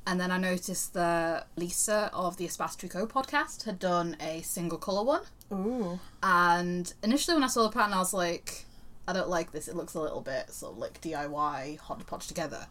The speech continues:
Speaker 2: Mm-hmm.
Speaker 1: But seeing other people's versions like that, I mean, I think Ellie of Skane did a beautiful one as well
Speaker 2: Mm-hmm.
Speaker 1: at some point in the past.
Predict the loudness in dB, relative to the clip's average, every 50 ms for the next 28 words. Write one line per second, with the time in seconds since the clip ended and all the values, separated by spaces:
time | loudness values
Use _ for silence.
0 | -6 -4 -4 -4 -4 -4 -4 -2 -2 -2 2 4 6 6 8 6 6 4 0 -2
1 | 0 0 0 2 2 2 2 2 0 -2 0 4 6 6 6 6 4 4 4 4
2 | 2 -2 -6 -8 -10 -8 -8 -8 -4 -2 0 2 2 2 2 0 0 -2 0 0
3 | 2 2 0 0 -2 -4 -4 -6 -6 -6 -8 -6 -6 -4 -4 -4 -4 -4 -2 0
4 | 2 2 2 2 0 -2 -4 -4 -4 -6 -6 -6 -6 -6 -6 -8 -8 -6 -6 -8
5 | -8 -8 -10 -10 -10 -10 -12 -14 -14 -14 -14 -14 -14 -16 -18 -16 -16 -16 -10 -6
6 | -4 -4 -4 -4 -6 -8 -12 -14 -14 -14 -14 -14 -14 -14 -14 -16